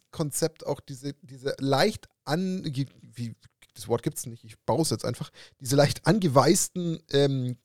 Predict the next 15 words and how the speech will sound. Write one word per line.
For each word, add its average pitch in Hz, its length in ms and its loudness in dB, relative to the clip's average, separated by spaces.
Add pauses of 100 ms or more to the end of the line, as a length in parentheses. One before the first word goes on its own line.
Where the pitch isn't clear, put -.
(140)
Ecken, 117 500 -6 (840)
fallen 131 240 0
die 113 100 0
auch 117 180 0
unter 214 420 -2 (380)
eine 170 220 0
Art 156 260 -2 (300)
Abnutzung, 214 840 -2 (200)
wie 170 60 -2
so 160 120 -2
eine 165 140 0
kleine 160 580 0
Mini-Abnippelung? 180 1500 -4
Ist - 160 -8
es, - 120 -10